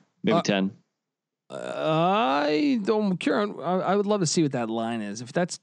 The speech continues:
Speaker 2: if that's twelve, do you take Northwestern?
Speaker 1: Y-, <sighs> you, yeah, I mean, you might, that might, <laughs> that might not be, you know, I mean, back when, who did Wisconsin just whip?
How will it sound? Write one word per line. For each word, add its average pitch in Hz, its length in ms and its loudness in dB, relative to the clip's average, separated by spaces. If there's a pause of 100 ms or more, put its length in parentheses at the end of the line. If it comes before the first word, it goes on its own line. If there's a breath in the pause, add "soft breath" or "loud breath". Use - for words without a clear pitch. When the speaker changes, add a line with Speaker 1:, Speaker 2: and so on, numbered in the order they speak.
Speaker 2:
if 160 120 -6
that's 240 300 -2
twelve, 139 640 0
do 156 100 0
you 131 100 2
take 151 300 -2
Northwestern? 143 580 0 (1500)
Speaker 1:
Y-, - 80 2 (100)
<sighs> 131 380 2
you, 156 200 6
yeah, 147 380 4
I 120 200 2
mean, 120 180 4
you 120 60 4
might, 123 320 2 (340 loud breath)
that 120 100 0
might, 131 240 2
<laughs> - 340 0
that 160 160 0
might 160 200 2
not 147 240 2
be, 139 260 2 (400 loud breath)
you 175 100 4
know, 190 140 2 (180)
I 175 60 -6
mean, 185 180 2
back 214 280 0
when, 190 120 2 (100)
who 180 160 2
did 262 60 2
Wisconsin 151 560 2
just 110 260 0
whip? 101 440 -2